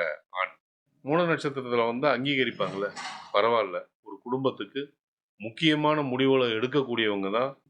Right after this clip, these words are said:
வரணும் மருமகளா, அறிவாற்றல் உள்ள மருமகள் வேணும் அப்படின்னு நினைக்கிற எத்தனையோ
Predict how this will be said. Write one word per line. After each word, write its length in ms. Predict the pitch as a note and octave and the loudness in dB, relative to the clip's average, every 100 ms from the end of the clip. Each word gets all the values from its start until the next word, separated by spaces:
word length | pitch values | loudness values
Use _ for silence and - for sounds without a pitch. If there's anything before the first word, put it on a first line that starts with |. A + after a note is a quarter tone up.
| _ | _
வரணும் 460 | F#2+ G2+ C3 A2+ F2 | 0 2 2 0 -2
மருமகளா, 500 | G2 G2+ G2+ F#2 E2 - _ - | -2 0 0 0 -2 -6 _ -6
அறிவாற்றல் 640 | - A2+ C#3 C#3+ C3+ B2+ A2+ | 0 2 4 4 2 -2 -4
உள்ள 420 | A2 G#2 G2 F#2+ | -2 2 2 0
மருமகள் 460 | F#2 G2+ A2 A2 G#2 | -4 -4 -2 0 0
வேணும் 500 | F2+ G#2+ G#2+ D2+ - | 2 0 0 -6 -14
அப்படின்னு 380 | _ - A2 F2+ | _ -8 -4 -2
நினைக்கிற 300 | G2+ G2+ A2+ | -2 0 -2
எத்தனையோ 560 | D#2+ - A#2+ C3 C#3+ | -2 -2 -2 2 2